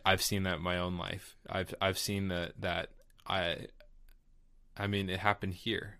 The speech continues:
We, I know that the, I know the anointing of the calling on me, and I've lived in that anointing.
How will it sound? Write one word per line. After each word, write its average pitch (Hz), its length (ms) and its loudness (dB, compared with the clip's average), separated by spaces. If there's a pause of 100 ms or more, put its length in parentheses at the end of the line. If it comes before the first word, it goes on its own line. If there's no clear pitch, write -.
We, 101 420 0 (320)
I 104 160 4
know 104 220 4
that 101 240 2
the, 98 200 0
I 95 140 2
know 104 220 4
the 98 160 4
anointing 90 480 -2
of 85 120 -4
the 90 60 -6
calling 90 640 -2
on 85 220 -4
me, 90 240 -8 (260)
and 90 100 -4
I've 87 160 -2
lived 101 300 4
in 113 80 6
that 107 180 6
anointing. 87 640 -2